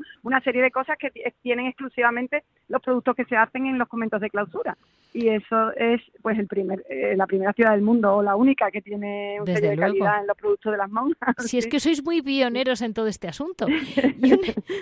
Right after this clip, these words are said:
Speaker 2: y una pregunta, me, Claudia, eh,
Speaker 1: Sí.
Speaker 2: ¿qué es? La gente sigue comprando mucho dulce de las monjas.
Speaker 1: Sí, bueno, y, eh, sí, porque primero que en Sevilla, por lo menos, a, eh, a la gente le encanta ayudar a las monjas, le, son, son muy queridas y,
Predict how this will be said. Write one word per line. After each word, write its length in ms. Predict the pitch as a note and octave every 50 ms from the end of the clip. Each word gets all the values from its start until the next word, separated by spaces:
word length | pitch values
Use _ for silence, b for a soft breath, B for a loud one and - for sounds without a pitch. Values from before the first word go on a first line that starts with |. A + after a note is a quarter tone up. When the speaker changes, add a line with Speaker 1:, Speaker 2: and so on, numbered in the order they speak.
| -
Speaker 2:
y 80 | - C4+
una 160 | C#4+ G4 G4 G#4+
pregunta, 460 | - D#4 D4 C4 C4+ C4+ A#3+ G#3 B3 A3+
me, 200 | A3+ A#3 A3+ G#3 G#3+ _ _ _
Claudia, 440 | - C4 C4 C4 B3 A3 G#3+ G3 - B B B C4 F3 B
eh, 300 | - A3 A3+ A#3 A#3+ A3+ -
Speaker 1:
Sí. 40 | - - _
Speaker 2:
¿qué 80 | - A#4
es? 180 | A4+ - -
La 120 | - A3+ G#3
gente 260 | - B3+ G4 - C5 A#4+
sigue 360 | - - - D#4+ - C#4+ B3
comprando 480 | - G#3 F3+ D#3+ - G#3 A#3+ D#4 F#4 D4
mucho 320 | C4+ D#4 E4 - - C4
dulce 400 | G#3 B3 F4+ A#4+ - - G#3+ F3
de 100 | E3+ F3+
las 200 | E3+ C4 C3+ F3
monjas. 580 | G#3 G#4 B4+ - - - A#2 - - - - _ _ _ _ _ _ _ _ - - -
Speaker 1:
Sí, 160 | - A3+ A3+ A3+
bueno, 300 | A3 A3+ A3+ G#3+ G3 - _
y, 180 | B3 B3 A#3 A#3
eh, 540 | A3 - - A#3 A#3 A3+ A3+ - - G3+ - - G3+ - -
sí, 140 | - D4 D4
porque 300 | - A#3+ G#3+ - A3 G3
primero 320 | F3 B3+ C#4 E4 F#4 A4+
que 160 | - - -
en 100 | C4+ A#3+
Sevilla, 340 | - B3 A3+ B3 C4+ D4+ D#4
por 120 | D4+ D4+ D4
lo 100 | D4 C#4+
menos, 300 | C#4 D4 D#4 E4 E4 D#4 C#4 -
a, 400 | - - - G#3+ G#3 G3+ G3+ - - -
eh, 180 | A3+ G#3 G#3 G3+
a 60 | G3+
la 80 | G#3 G3+
gente 180 | A3+ B3 -
le 100 | C#4+ C4
encanta 340 | A#3+ A3 - G#3 G#3 G#3 A3
ayudar 260 | G#3+ A3 A3 A3 G#3
a 60 | G#3+ G#3+
las 100 | G#3+ G#3
monjas, 260 | G#3+ A#3+ B3+ C#4+ C4+ A#3+
le, 80 | A3 - - _ _
son, 180 | - E3 G3+ G#3
son 160 | - A3 A3+
muy 180 | A3+ A#3 A#3+ A#3+
queridas 480 | - A#3 A3 A3 A#3 B3+ C#4 D#4 E4+ G#4 - _ _ _ _ _ _ _ _
y, 840 | - C#4 C4+ B3+ B3 A#3+ A#3+ A#3+ A#3 A#3 A3+ A3+ A3 A3 A3 A3+